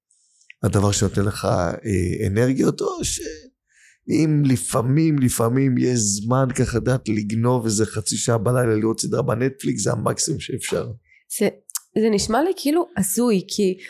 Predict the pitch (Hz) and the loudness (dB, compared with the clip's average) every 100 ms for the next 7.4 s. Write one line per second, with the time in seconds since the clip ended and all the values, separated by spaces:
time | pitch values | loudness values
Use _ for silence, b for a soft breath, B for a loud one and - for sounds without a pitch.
0 | B - 202 285 226 202 277 - 269 - | B -2 0 2 2 2 2 2 0 -6
1 | - 185 170 175 - 240 247 330 330 359 | -2 2 2 2 0 0 2 0 0 0
2 | 359 330 254 220 320 294 233 254 285 220 | 0 2 0 0 2 2 2 0 2 0
3 | - 269 262 240 208 196 254 349 330 320 | 0 0 0 2 2 0 0 2 2 2
4 | 311 269 233 269 269 277 240 247 262 202 | 2 2 2 0 0 -2 0 -2 0 0
5 | 262 240 202 202 - B B B B B | 2 0 0 -4 -4 B B B B B
6 | - 196 202 302 - 196 262 226 202 247 | -2 2 2 0 0 0 2 2 2 2
7 | 233 381 466 | 2 2 2